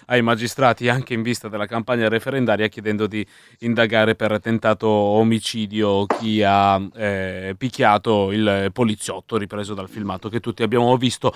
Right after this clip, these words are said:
E questo è quello che è la giornata di,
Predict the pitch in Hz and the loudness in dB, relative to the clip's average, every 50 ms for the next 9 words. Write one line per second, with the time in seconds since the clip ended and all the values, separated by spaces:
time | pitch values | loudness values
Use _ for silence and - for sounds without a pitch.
0 | - - - - - - 175 - 247 247 - - 262 - 190 196 208 185 - 160 | -4 -12 -20 -8 -2 0 2 4 4 4 4 2 2 2 4 4 4 4 2 2
1 | 160 180 190 156 139 147 143 123 151 151 139 131 123 - 143 123 131 123 120 120 | 2 4 4 6 6 4 4 4 2 2 2 2 0 0 -2 -2 -2 0 0 0
2 | 117 113 | 0 -2